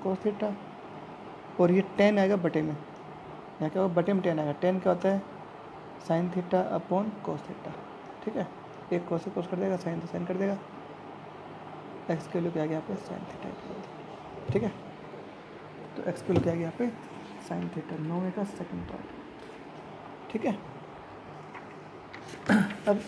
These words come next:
दसवां और ग्यारहवां बच गया, ये और देख लो, आज इसको finish कर दो। ठीक है, तो दसवां और ग्यारहवां करते हैं, क्या हो जाएगा? ये Finish हो जाएगा। दसवें के तीन part, तीन में से मैं आपको दो करा रहा हूँ।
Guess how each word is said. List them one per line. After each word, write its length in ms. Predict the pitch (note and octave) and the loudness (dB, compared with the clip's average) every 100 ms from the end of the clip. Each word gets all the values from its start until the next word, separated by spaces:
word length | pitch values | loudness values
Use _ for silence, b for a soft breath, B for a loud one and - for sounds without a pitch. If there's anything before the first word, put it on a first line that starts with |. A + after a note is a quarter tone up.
| F3+ | 2
दसवां 380 | F3 - G#3 | 2 2 2
और 60 | G#3 | 4
ग्यारहवां 280 | F#3 D#3+ D#3 | 6 4 4
बच 120 | D#3 | 2
गया, 120 | E3 D3 - - - | 0 -2 -4 -12 -4
ये 120 | D#3+ D#3+ | 4 6
और 140 | D3+ | 6
देख 220 | D3 C#3 | 4 2
लो, 60 | E3 | 4
आज 120 | F3 | 4
इसको 160 | E3+ F3 | 2 -2
finish 280 | F#3+ F3+ | 0 0
कर 100 | - | -2
दो। 140 | - E3+ - - - - - | -6 -8 -12 -12 -14 -10 -4
ठीक 140 | F#3 | 0
है, 60 | G#3+ - - - - - - - - - - | 0 -2 -10 -12 -12 -12 -10 -12 -12 -12 -8
तो 80 | - - | -6 -2
दसवां 320 | D#3 D3 F3+ | -2 0 0
और 80 | F3+ | 0
ग्यारहवां 320 | E3+ D#3 E3 E3+ | 4 6 6 6
करते 240 | D3+ - | 0 2
हैं, 80 | E3+ | 2
क्या 100 | - | 4
हो 40 | D#3 | 2
जाएगा? 140 | D#3 | 2
ये 120 | F3+ G3+ - - - - | 2 0 -4 -10 -8 0
Finish 220 | F3 D#3+ | 2 2
हो 40 | - | -4
जाएगा। 180 | - - - - - - - - - - - - - - - - - - - | -6 -10 -14 -14 -14 -14 -14 -14 -14 -12 -12 -12 -12 -14 -14 -14 -12 -12 -6
दसवें 340 | F#3 F3 - A3 | 0 2 4 6
के 80 | A3+ - - | 6 2 4
तीन 200 | A#3 A3+ | 6 6
part, 160 | F3+ D#3 - | 6 4 2
तीन 140 | G3 G3+ | 2 4
में 140 | G#3 | 6
से 80 | G3 | 6
मैं 80 | G3+ | 6
आपको 140 | G#3+ | 6
दो 200 | F3 G#3+ | 8 8
करा 160 | G#3 D#3+ | 8 4
रहा 80 | |
हूँ। 80 | D3 | 2